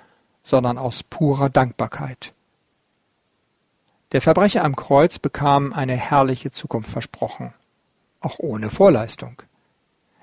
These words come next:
Er ist das beste biblische Beispiel dafür, was es bedeutet, allein aus Glauben, nicht aufgrund irgendwelcher Verdienste, gerettet zu werden.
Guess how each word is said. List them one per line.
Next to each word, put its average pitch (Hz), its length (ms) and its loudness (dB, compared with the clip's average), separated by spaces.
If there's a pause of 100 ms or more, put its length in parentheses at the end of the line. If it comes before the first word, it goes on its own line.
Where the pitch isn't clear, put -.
Er 151 100 2
ist - 140 0
das 123 160 2
beste 175 420 2
biblische 156 400 0
Beispiel 127 440 2
dafür, 127 600 2 (600)
was - 180 0
es 135 140 -4
bedeutet, 131 680 0
allein 135 300 2
aus 139 240 -2
Glauben, 135 580 4 (500)
nicht 135 200 -2
aufgrund 139 420 0
irgendwelcher 170 580 2
Verdienste, 131 720 -2 (260)
gerettet 123 420 0
zu - 180 -6
werden. 120 380 -12